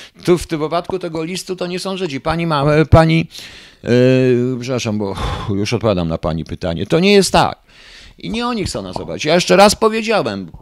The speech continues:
potrzeba, żeby ktoś z pisu stanął i powiedział, że największe naciski na ustawę cztery cztery siedem były ze strony Rosji, że to Moskwa zaczęła mówić nagle,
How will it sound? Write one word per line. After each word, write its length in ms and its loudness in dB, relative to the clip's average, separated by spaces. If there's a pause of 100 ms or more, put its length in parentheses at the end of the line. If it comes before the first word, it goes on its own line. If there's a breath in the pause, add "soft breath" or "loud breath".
(100)
potrzeba, 460 -4
żeby 220 -8
ktoś 220 -8
z 40 -14
pisu 260 -8
stanął 500 -4
i 120 -14
powiedział, 420 -4
że 100 -6
największe 500 -4
naciski 540 -8
na 120 -8
ustawę 340 -6
cztery 300 -8
cztery 260 -10
siedem 300 -8
były 240 -4
ze 120 -4
strony 360 -6
Rosji, 380 -2
że 100 -8
to 140 -4
Moskwa 400 -2
zaczęła 400 -4
mówić 420 -8
nagle, 500 -2